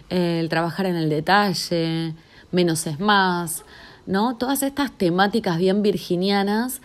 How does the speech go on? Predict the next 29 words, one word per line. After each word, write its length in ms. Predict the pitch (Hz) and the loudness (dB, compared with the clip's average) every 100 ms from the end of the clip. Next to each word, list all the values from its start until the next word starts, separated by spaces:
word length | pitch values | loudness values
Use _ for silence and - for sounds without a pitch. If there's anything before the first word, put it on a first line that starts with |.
| - - - | -20 -20 -10
que 220 | - 165 | -2 0
obviamente 560 | 165 185 180 175 185 196 | 2 4 4 4 2 2
yo 160 | 185 170 | 0 0
tenía 280 | 170 175 160 | 0 -2 0
que 200 | 165 170 | 0 2
aprender 400 | 165 160 160 165 | 0 0 -2 0
a 80 | 165 | 0
trabajar 640 | 165 160 160 180 180 214 208 | 2 0 2 6 8 8 2
y 340 | 175 160 156 | 0 0 0
emplearlas 880 | 160 151 151 147 135 139 156 214 226 165 | -2 -2 2 4 4 4 2 2 0 -4
en 140 | 151 | -4
lo 120 | 151 | -4
que 120 | 151 | -4
fuera 440 | 135 170 160 170 160 | -2 0 2 2 0
que, 420 | 147 143 135 - | -2 -2 -2 -6
que, 180 | - 147 | -8 -10
que 180 | - 165 | 0 2
desarrollara 500 | 151 156 147 - 160 | 4 2 -2 -2 -2
en 80 | 156 | -2
mi 100 | 139 | -2
vida. 300 | 139 139 - - - - - - - | -2 -4 -8 -16 -20 -20 -20 -16 -10
Así 180 | 160 175 | -10 -6
que 120 | 165 | -6
bueno, 260 | 147 147 156 | -4 -6 -6
les 160 | 165 185 | -4 -2
mando 180 | 208 | 0
un 80 | 220 | 0
beso 420 | 214 220 233 226 - - | 0 0 0 0 -4 -8
enorme. 800 | 170 180 202 208 202 196 190 | -4 0 2 2 2 2 0